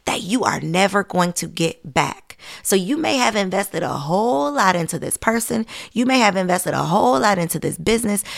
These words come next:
You may have invested a whole lot into whoever you have become at this point. But that is not reason enough to continue doing business as usual.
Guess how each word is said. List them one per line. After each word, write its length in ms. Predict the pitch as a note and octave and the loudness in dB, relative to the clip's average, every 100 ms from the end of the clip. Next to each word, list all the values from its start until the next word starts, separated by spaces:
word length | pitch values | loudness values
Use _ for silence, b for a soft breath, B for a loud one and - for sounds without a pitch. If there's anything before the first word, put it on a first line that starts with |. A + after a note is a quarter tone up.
| B | B
You 140 | A#3 | 0
may 140 | C4 C4 | 2 2
have 140 | G#3 | 2
invested 360 | G#3 F#3+ F#3+ D#3+ | 2 2 2 0
a 100 | D#3 | 0
whole 420 | E3+ G#3+ A#3+ C4+ | 2 4 4 2
lot 320 | B3 F#3 - | 2 2 0
into 280 | F3 F3 F3 | -4 -4 -4
whoever 420 | D#3+ D#3+ F#3+ F#3 | -2 0 2 2
you 200 | E3 G3 | 0 0
have 180 | G#3+ - | 0 -2
become 400 | E3 - F3 F3 | -6 -2 -2 0
at 240 | - C#3 - | -4 -6 -4
this 180 | D#3+ | -6
point. 400 | - - F3+ - - B B B | -4 -4 -4 -4 -12 B B B
But 220 | - D#3 - | 0 0 4
that 200 | G#3 F3+ | 2 2
is 160 | D#3+ | 0
not 440 | D3+ D3+ E3+ G3 - | -2 2 4 2 -2
reason 580 | E3 D3 G3 A3+ A3+ B3 | -6 -2 0 2 2 2
enough 420 | C4 G3+ D3 - B B B - | 2 2 2 -2 B B B -2
to 140 | A3+ | -2
continue 800 | - F3+ E3+ - G#3+ F#3+ F3 - - | 0 0 2 2 2 0 0 -2 0
doing 320 | F3 E3+ D#3 | 2 2 2
business 360 | E3 F3 F3+ E3 | 0 0 0 2
as 200 | D#3+ E3 | 2 0
usual. 400 | D3 - - | -2 -4 -8